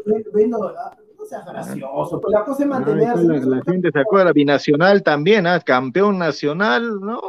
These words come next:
Speaker 2: Y de, ahora está ahí, ¿no? Ahí dan-, dando, dando
Speaker 1: Ahí,
Speaker 2: media pena.
Speaker 1: pero mantiene,
Speaker 2: Dando
Speaker 1: se
Speaker 2: media
Speaker 1: mantiene,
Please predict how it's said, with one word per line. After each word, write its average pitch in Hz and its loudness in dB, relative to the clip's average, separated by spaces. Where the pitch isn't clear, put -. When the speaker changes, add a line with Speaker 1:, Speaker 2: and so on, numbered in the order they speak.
Speaker 2:
Y 165 -2
de, 156 2
ahora 185 4
está 180 2
ahí, 233 -2
¿no? 226 -8
Ahí 185 -6
dan-, 185 -6
dando, 185 -2
dando 196 2
Speaker 1:
Ahí, 160 -4
Speaker 2:
media 143 2
pena. 240 0
Speaker 1:
pero 202 0
mantiene, 247 -2
Speaker 2:
Dando 277 2
Speaker 1:
se 220 0
Speaker 2:
media 156 2
Speaker 1:
mantiene, 240 -4